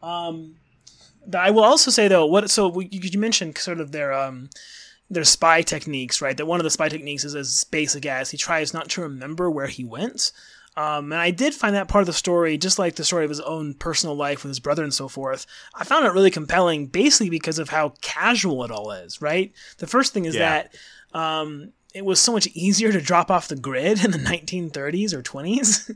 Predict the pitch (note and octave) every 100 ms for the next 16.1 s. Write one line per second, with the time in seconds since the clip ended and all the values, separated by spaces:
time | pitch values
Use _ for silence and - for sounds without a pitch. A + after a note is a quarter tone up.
0 | - - - G#3+ G#3 A#3+ A3+ G3+ F#3 E3
1 | E3 D3+ D#3+ E3 D#3+ C3+ E3 E3+ D3 -
2 | C#3 C3+ E3+ G#3+ A3+ F3 C#3+ C#3+ D3 C#3
3 | C3+ B2 - C3 C3+ F3 A#3 C#4+ D#4 -
4 | - - D#3+ D#3 C#3+ F3 A3 C#4 G3+ E3
5 | E3 F3 - - D#3+ F3+ F3+ D3+ C#3+ D#3+
6 | D3 D3+ D3+ D3+ C3+ C#3+ C3+ - D3 D3+
7 | C#3+ C#3+ C#3 C3+ C3+ - - - - _
8 | _ - F#3 F3+ E3 D#3+ D3+ D#3 D3 D3
9 | - D#3+ D#3 D3 - - D#3 C3+ D3 E3+
10 | D#3 D3 C#3+ C#3+ C#3 C3+ C#3+ C3+ D#3 D3+
11 | C#3+ C#3 D3 C#3+ C#3+ C#3 D#3+ D#3 C3 -
12 | G3 F#3+ D#3+ C#3+ C3+ D#3 D#3 D#3 D#3 D#3
13 | D3+ D3 C#3+ C#3 C3+ C3+ - D3+ C#3+ E3
14 | F#3+ D3+ C3 - B2 G#2 - D3 D3+ E3
15 | E3+ C#3+ D3 D3 D3 C3+ - D3+ D3+ D3+
16 | D3